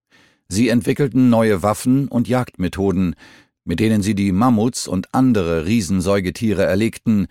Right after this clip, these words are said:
die für den hohen Norden typisch waren. Mit immer besserer Bekleidung und immer besseren Jagdtechniken gewappnet, wagten sie sich Schritt für Schritt in die eisigen Weiten Europas und Sibiriens vor.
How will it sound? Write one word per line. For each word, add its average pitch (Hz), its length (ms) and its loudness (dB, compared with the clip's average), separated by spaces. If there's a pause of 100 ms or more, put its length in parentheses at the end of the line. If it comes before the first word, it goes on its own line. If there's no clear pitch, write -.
(320)
die 110 100 -2
für 123 100 0
den 110 200 2
hohen 143 260 2
Norden 104 460 2
typisch 85 400 -6
waren. 76 360 -4 (800)
Mit 107 160 0
immer 175 240 2
besserer 139 400 0
Bekleidung 117 760 0
und - 240 -6
immer 110 240 0
besseren 98 440 -2
Jagdtechniken 110 1000 -2
gewappnet, 120 540 0 (540)
wagten 131 440 0
sie 123 140 2
sich 110 240 -2
Schritt - 260 -4
für 156 200 -2
Schritt - 380 -4 (340)
in 110 100 -2
die 98 180 0
eisigen 123 520 0
Weiten 98 420 0
Europas 98 760 -2
und 92 200 -6
Sibiriens 87 680 -4
vor. 67 360 -8